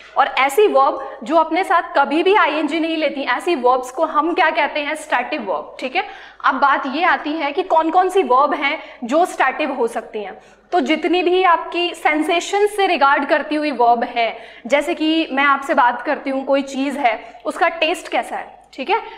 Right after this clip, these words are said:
तो tasty, अ, में वाई लगा करके हम क्या बनाने की कोशिश करते हैं? उसका एडवर्ब, लेकिन वो, अ, अलग चीज़ हो जाती है। अगर मैं कहूँ, "I am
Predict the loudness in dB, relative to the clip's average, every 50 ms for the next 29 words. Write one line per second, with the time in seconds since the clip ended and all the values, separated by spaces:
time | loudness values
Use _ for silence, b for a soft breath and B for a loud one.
0 | B B B 0 0 0 0 2 2 2 0 0 -2 0 2 2 2 2 2 2
1 | 4 2 2 0 -4 -14 -18 -20 -20 -20 _ _ _ _ _ _ -2 -2 0 2
2 | 4 4 4 4 4 2 2 2 0 0 0 -2 -2 0 -2 -2 0 -2 0 0
3 | 2 2 0 0 -2 -2 -2 -2 -4 -4 -4 -6 -6 -6 -8 -8 -4 -2 -2 -2
4 | 0 -2 -4 -4 -6 B B B B B B B B -4 -4 -2 0 0 2 2
5 | 2 2 0 0 0 0 0 0 0 -2 -2 -2 0 0 2 4 4 4 4 4
6 | 4 2 4 4 2 2 0 0 -2 -2 -4 -4 -2 -2 0 0 0 0 0 -2
7 | -2 -2 0 -2 0 0 0 0 0 0 -2 -2 -2 -2 0 2 2 4 4 2
8 | 2 0 0